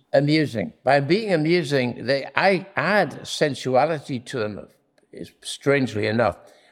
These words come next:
And while some of them are even comical, it's quite hilarious on some, on two occasions.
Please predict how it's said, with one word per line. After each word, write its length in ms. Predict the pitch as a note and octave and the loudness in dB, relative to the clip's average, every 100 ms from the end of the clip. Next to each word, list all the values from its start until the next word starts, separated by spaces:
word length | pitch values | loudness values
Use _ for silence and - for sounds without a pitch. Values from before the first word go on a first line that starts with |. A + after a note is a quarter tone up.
| _ | _
And 180 | - C#3 | -2 2
while 140 | D3+ | 2
some 320 | C#3+ - F#3 | 2 2 2
of 80 | F3+ | 2
them 160 | D3 C3 | 0 0
are 80 | |
even 300 | C3 C3 A#2+ A#2 | 0 0 -2 -6
comical, 640 | - F#3+ F3 - C#3 B2+ - _ _ _ _ - | -2 0 0 0 -2 -2 -6 _ _ _ _ -4
it's 420 | C#3 C3 - - _ _ - | -2 -2 -6 -8 _ _ -12
quite 400 | - C#3+ C#3+ - | -2 0 0 0
hilarious 600 | B2+ C3 D#3 D3+ B2 - | 2 6 6 6 2 2
on 160 | A#2+ A#2 | 0 0
some, 260 | C#3 B2+ - - - | 0 0 -2 -6 -2
on 160 | A#2 - | -2 -2
two 160 | - E3 | 0 0
occasions. 340 | - E3 - | 0 -4 -6